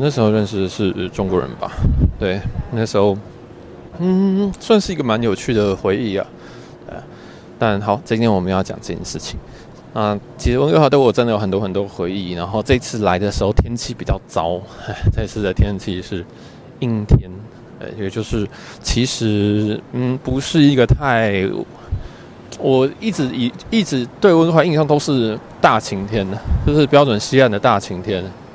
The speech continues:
对，所以今天这次阴天，然后就有点可惜，阴阴凉凉的，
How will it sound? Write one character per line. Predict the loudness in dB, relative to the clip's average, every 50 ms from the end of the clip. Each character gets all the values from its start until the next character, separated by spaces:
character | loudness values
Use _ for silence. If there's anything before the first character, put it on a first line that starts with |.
| -20 -20 -20 -20 -20 -18 -18 -18 -18 -18 -16 -8 -6
对， | -4 -2
所 | 0 0 0
以 | 2 0 0
今 | -2 -4 -2 -2 0
天 | 0 0 0 0
这 | 0 -2 -2
次 | 0 0 0 0 0
阴 | 0 -2 -2 0
天， | 2 2 2 2 2
然 | 0 0 0
后 | 0 2 2 2 2 2 0 -2 0
就 | 2 4 4
有 | 4
点 | 4 4 0
可 | -2 -4 -4 -4 -4
惜， | -8 -10 -12 -14 -6 0 2 2 2 2 0 -2 -2
阴 | -4 -6 -6 -6
阴 | -4 -4 -4 -2 -2
凉 | 0 0 0 0
凉 | 0 -2 -2 -2 -6 -8
的， | -8 -8